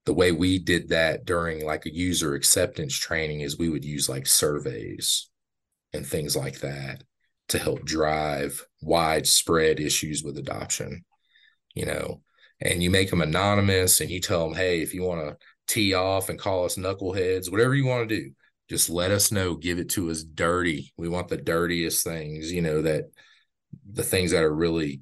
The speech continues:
killing you." And that kinda helps you, you know, maybe, maybe you get it to thirty or forty and just keep running through that, you know, continuous improvement cycle,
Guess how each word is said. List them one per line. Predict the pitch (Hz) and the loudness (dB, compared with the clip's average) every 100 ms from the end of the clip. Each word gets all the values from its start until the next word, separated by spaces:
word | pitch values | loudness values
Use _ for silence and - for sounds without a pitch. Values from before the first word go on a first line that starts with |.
| _ | _
killing | - 107 87 78 | -4 -2 -2 -4
you." | 71 71 73 - - - - _ _ _ _ - | -6 -10 -12 -18 -20 -20 -20 _ _ _ _ -4
And | 104 95 90 | 0 2 2
that | 95 | 2
kinda | - 101 90 | 2 0 2
helps | - 85 110 - | 0 0 0 -2
you, | 95 | -2
you | 87 | -2
know, | 80 | -4
maybe, | 82 82 82 85 - | -2 -2 -2 -2 -4
maybe | 85 85 | -4 -4
you | 85 | 0
get | 85 | 0
it | 85 | 0
to | 90 | -2
thirty | - 85 85 85 | 0 2 2 -2
or | 82 | -4
forty | - 87 78 78 73 73 | -4 -2 -2 -2 -4 -6
and | 76 | -6
just | 76 76 - | -2 0 0
keep | 87 | -4
running | 73 73 73 76 | -4 -6 -6 -6
through | 76 80 80 | -4 -2 2
that, | 80 78 - - _ _ - | 2 2 -2 -6 _ _ -10
you | 87 | -4
know, | 85 78 | 0 0
continuous | 76 87 - 85 82 80 80 - | 0 -2 0 0 -2 0 2 2
improvement | 76 - 160 151 76 | 0 -2 -2 -2 0
cycle, | - - 71 - 69 - | 2 2 0 -4 -6 -8